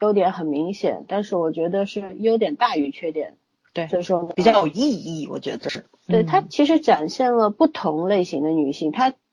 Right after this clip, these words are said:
Speaker 1: 这里边没有一个女性角色是重复的。
Speaker 2: 对。
Speaker 1: 不同类型的女性角色，嗯。它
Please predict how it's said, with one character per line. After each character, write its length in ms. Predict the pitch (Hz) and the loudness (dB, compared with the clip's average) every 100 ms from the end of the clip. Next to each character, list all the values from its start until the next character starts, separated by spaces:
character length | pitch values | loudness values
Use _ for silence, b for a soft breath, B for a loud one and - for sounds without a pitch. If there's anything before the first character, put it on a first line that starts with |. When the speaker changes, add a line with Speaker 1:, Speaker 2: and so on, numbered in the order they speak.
| _ | _
Speaker 1:
这 140 | - | -2
里 160 | 247 180 | 2 2
边 220 | 180 180 | 2 2
没 120 | 180 | 4
有 140 | 269 233 | 4 4
一 100 | 196 | 6
个 80 | |
女 160 | 214 156 | 4 2
性 160 | 202 180 | -2 -2
角 160 | 165 | -2
色 160 | 175 208 | -2 -6
是 100 | 190 | -6
重 260 | - 123 | -8 -8
复 220 | 143 - 226 | -6 0 2
的。 220 | - - _ _ _ _ | 2 -2 _ _ _ _
Speaker 2:
对。 120 | 214 | 6
Speaker 1:
不 40 | 214 | 8
同 140 | 262 | 10
类 140 | 277 | 8
型 160 | 247 233 | 6 4
的 80 | 233 | 2
女 160 | 214 | 2
性 220 | 180 226 202 | 0 0 0
角 220 | 170 180 | 0 0
色， 500 | - - 208 175 156 | -2 2 4 4 2
嗯。 80 | - | -2
它 200 | 233 | -4